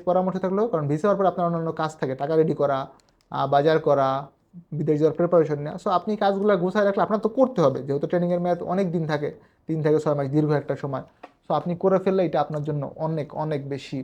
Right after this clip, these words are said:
ভালো হবে। আর হচ্ছে অফিসের অ্যাড্রেস সকলে জানেন, আবার বলে দিচ্ছি, আলফা ইহান ওভারসিজ সার্ভিসেস, এইচ সেভেন্টি নাইন, ব্লক জি, চেরনবাড়ি, বনানী, ঢাকা। আমাদের দুইটা কন্ট্যাক্ট নাম্বার আছে, নাম্বারগুলো আমি বলে দিচ্ছি, জিরো ওয়ান সেভেন ফোর ফাইভ নাইন এইট সেভেন ডাবল এইট ফাইভ। আমি again বলি, জিরো ওয়ান সেভেন ফোর ফাইভ নাইন এইট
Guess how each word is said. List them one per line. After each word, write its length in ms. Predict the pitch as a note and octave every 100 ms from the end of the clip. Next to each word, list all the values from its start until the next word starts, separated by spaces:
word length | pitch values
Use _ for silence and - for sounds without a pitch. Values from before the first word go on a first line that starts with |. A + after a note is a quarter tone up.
| C3
ভালো 160 | C#3 C3+
হবে। 160 | B2 C#3 _ _ - C3+
আর 60 | C#3
হচ্ছে 240 | C#3+ - G3+ E3
অফিসের 240 | E3 F#3 F#3+
অ্যাড্রেস 180 | F3+ F3+
সকলে 160 | E3+ E3+
জানেন, 140 | F3 D3+
আবার 100 | D3+
বলে 100 | D3+ C#3+
দিচ্ছি, 200 | - B3 - _ _ -
আলফা 240 | E3 E3+ G3+
ইহান 140 | F#3+ D3+
ওভারসিজ 280 | C#3+ C#3+ C3
সার্ভিসেস, 360 | C#3+ C#3+ G#3+ A3 - F3
এইচ 140 | F#3+ -
সেভেন্টি 300 | D#3+ C#3 C#3+ D3
নাইন, 120 | F#3 D#3
ব্লক 180 | C#3+ C#3+ C3+
জি, 80 | F3+ G#3+
চেরনবাড়ি, 380 | D#3+ C#3 C#3 D#3+ F#3+
বনানী, 300 | C3+ C3 C3+ C#3
ঢাকা। 180 | D#3 D#3+ C3+
আমাদের 180 | C3+ C#3
দুইটা 140 | D3 D#3 D#3
কন্ট্যাক্ট 280 | E3+ F#3 D#3
নাম্বার 180 | C3+ C3
আছে, 160 | C3 A#3 - - _ -
নাম্বারগুলো 260 | D3 C#3 C#3
আমি 80 | C#3
বলে 80 | C3+
দিচ্ছি, 160 | C3 - D#3+
জিরো 120 | D#3
ওয়ান 80 | D#3 E3
সেভেন 200 | D#3 D3+
ফোর 120 | D#3+ D#3
ফাইভ 120 | F3 F#3+ D3+
নাইন 140 | D3 E3
এইট 100 | F#3 -
সেভেন 180 | D3 D3
ডাবল 140 | C3+ C3+
এইট 100 | C#3
ফাইভ। 100 | C#3+ C3+
আমি 80 | C3+
again 160 | C#3 D3
বলি, 140 | F#3 C4 - - - D#3+
জিরো 120 | E3
ওয়ান 100 | E3 -
সেভেন 220 | D#3+ D#3+ D3+
ফোর 140 | D#3+ D#3+
ফাইভ 180 | F3+ A3 A#3 C3+ C#3+ C#3 C#3+
নাইন 140 | D3
এইট 80 | F3+